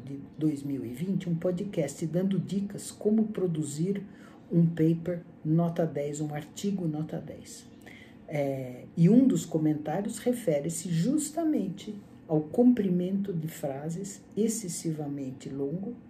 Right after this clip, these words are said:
e reche-, e frases recheadas de jargões, que dificultam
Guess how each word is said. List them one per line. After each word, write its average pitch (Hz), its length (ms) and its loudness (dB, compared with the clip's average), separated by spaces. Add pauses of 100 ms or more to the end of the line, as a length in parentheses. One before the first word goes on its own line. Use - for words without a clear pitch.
(360)
e 196 100 2
reche-, 208 460 0
e 165 80 0
frases 180 580 -2
recheadas 185 960 -2
de 175 80 -6
jargões, 175 720 -8 (380)
que 165 140 0
dificultam 220 960 0